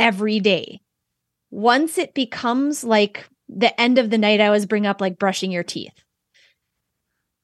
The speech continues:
The end of the night comes, that's your routine.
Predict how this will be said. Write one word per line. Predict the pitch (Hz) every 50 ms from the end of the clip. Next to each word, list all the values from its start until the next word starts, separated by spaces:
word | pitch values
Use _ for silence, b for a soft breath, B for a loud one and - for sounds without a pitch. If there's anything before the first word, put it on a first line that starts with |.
| _ _ _ _ _ -
The | 247 -
end | 294 302 311
of | 339
the | 302 285
night | 269 254 254 247
comes, | - - 233 220 214 214 214 214 -
that's | - 240 240 240 -
your | 277 254
routine. | 240 220 - - 233 202 185 185